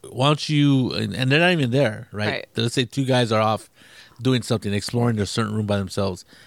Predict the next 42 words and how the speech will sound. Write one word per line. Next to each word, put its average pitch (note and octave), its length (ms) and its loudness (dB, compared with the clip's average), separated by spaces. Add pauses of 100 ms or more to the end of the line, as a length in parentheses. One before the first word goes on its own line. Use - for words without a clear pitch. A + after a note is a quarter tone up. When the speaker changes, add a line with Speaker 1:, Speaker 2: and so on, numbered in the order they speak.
(140)
Speaker 1:
And A2+ 160 0
another C3 220 4
player B2 180 0
goes, G#2+ 240 -4 (280)
"Oh, D3+ 140 2
you C#3 200 4
have C#3 160 2
shield. C3+ 360 2
You G#2 80 -2
should F#2+ 100 -6
put A#2+ 120 -4
shield A#2 260 -2
on G2+ 140 0
before, G2+ 500 0 (380)
before G#2+ 340 0
you, F#2+ 440 -4
uh, F#2+ 160 -6
go A2 200 0
into G2+ 140 -2
that F#2+ 180 -2
room." G#2 220 -2 (520)
And G#2+ 140 -2
I, G#2 140 0
and G#2 200 -4
I'll G#2 120 0
say, G2+ 160 -4
"You G#2+ 80 -2
know A2 80 0
what? A2 160 0
You G#2+ 40 -2
need G#2+ 100 -2
to G#2 40 -4
be G2+ 100 -6
quiet A#2 360 -2 (280)
'cause B2+ 200 0
you're C3 80 4
not A2+ 220 0
there." G#2 280 -4 (500)
Speaker 2:
Right. E3 220 -10 (320)
Speaker 1:
And B2+ 260 0
that D3+ 220 4
usually B2 640 0